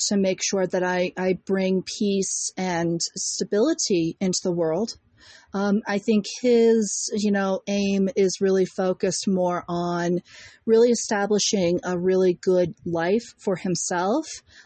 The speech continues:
uh, monetarily, and really just establishing a good, steady life that way, you know, with monetary funds. Um,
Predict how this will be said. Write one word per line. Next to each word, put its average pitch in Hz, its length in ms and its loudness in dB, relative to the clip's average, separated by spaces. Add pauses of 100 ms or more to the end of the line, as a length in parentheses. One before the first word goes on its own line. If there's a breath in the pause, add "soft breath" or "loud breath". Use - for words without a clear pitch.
(100)
uh, 190 160 -2
monetarily, 185 1040 0 (580 soft breath)
and 214 180 0
really 202 280 4
just - 240 -4
establishing 190 720 -2
a 180 80 0
good, 185 260 0
steady 180 500 0
life 170 360 -2
that 165 260 -4
way, 151 420 -4
you 190 120 0
know, 170 200 2
with 165 260 -2
monetary 156 580 -2
funds. 170 680 -8 (480 loud breath)
Um, 190 240 -2